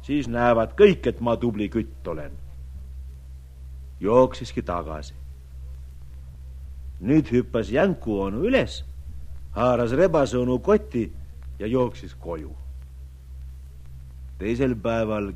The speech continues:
küsib Jänku onu Rebaselt: "Noh, mis sa eile jahilt said kah?" Rebase onu lakkus mokki ja venitas: "Sain veidi tarkust juurde."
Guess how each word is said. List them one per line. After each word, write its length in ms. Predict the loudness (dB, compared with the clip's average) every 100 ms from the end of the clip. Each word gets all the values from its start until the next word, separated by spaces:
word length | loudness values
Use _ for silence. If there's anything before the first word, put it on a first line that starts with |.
| -6
küsib 380 | -6 -4 -6
Jänku 460 | -4 -4 -6 -4 -4
onu 180 | -4 -4
Rebaselt: 560 | -6 -8 -10 -10 -14 -14 -16 -14 -12 -14 -14 -16 -10
"Noh, 400 | -2 -2 -2 -6
mis 320 | -4 -4 -6
sa 260 | -4 0 0
eile 360 | 2 2 2 2
jahilt 480 | 2 2 2 0 -4
said 560 | 0 6 6 4 -2
kah?" 200 | -4 -4 -4 -12 -14 -14 -16 -16 -14 -14 -12 -14 -14 -14 -14 -14 -14 -14 -8
Rebase 600 | 0 2 2 0 0 -2
onu 180 | -2 -2
lakkus 440 | -2 -4 -6 -6
mokki 640 | -4 -2 -2 -6 -12 -6 -2
ja 180 | -2 -2
venitas: 720 | -4 -6 -8 -12 -12 -12 -14 -14 -14 -14 -14 -14
"Sain 560 | -4 0 2 2 0
veidi 440 | 2 4 4 2 0
tarkust 920 | 4 2 2 -6 -12 -8 -8 -8 -6
juurde." 760 | -4 -2 -2 -4 -6 -8 -8